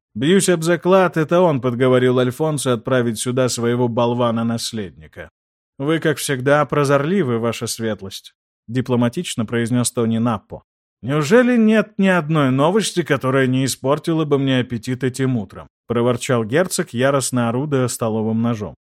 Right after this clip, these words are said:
Секретарь, словно заправский шулер, извлекающий давно припасённую козырную карту, достал из папки маленький конверт, приятно пахнущий дорогими женскими духами. Герцог, отложив в сторону столовые приборы и промокнув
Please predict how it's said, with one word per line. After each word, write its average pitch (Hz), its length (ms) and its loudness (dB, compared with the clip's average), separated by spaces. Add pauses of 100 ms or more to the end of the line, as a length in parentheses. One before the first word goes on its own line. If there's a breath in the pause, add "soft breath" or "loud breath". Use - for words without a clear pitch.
Секретарь, 196 540 2
словно 151 480 0
заправский 127 600 0
шулер, 202 500 2
извлекающий 127 720 -2
давно 127 320 2
припасённую 120 640 -2
козырную 117 520 -2
карту, 180 520 0
достал 170 480 0
из 175 120 -4
папки 190 340 -4
маленький 135 560 -2
конверт, 120 480 0 (180)
приятно 156 440 2
пахнущий 151 540 -2
дорогими 117 540 -2
женскими 107 480 -4
духами. 107 400 -4 (160)
Герцог, 123 500 0
отложив 123 420 0
в - 40 -8
сторону 127 420 2
столовые 123 500 2
приборы 120 560 0
и 110 140 -2
промокнув 127 640 -2